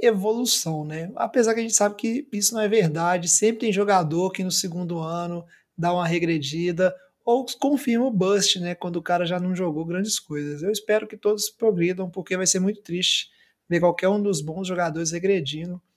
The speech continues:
E bust também é uma coisa triste demais, né, quando o time investe capital de draft num jogador que não dá em nada na N F L.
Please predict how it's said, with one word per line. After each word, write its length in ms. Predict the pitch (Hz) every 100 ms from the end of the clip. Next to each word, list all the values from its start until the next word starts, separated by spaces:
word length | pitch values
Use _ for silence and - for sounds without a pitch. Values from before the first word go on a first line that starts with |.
| _ _
E 80 | -
bust 500 | 190 180 208 214 -
também 340 | 196 175 175 196
é 40 |
uma 100 | 196
coisa 320 | 190 180 185
triste 360 | 190 175 180 -
demais, 380 | 196 156 151 151
né, 80 |
quando 200 | - 156
o 20 | 147
time 400 | - 160 156 - _ _ 190
investe 680 | 180 143 165 190 - -
capital 460 | - 180 - 165 165
de 100 | 160
draft 640 | 151 156 170 - - 180 - _ _ _ _
num 140 | 165 160
jogador 540 | 170 160 151 156 170
que 280 | - 190 180
não 300 | 175 185 170
dá 400 | 156 185 196 -
em 180 | 220 214
nada 580 | 170 170 180 175 185 185 _ _ _ _ 175
na 160 | 180
N 140 | 180 185
F 200 | 185 160
L. 220 | 147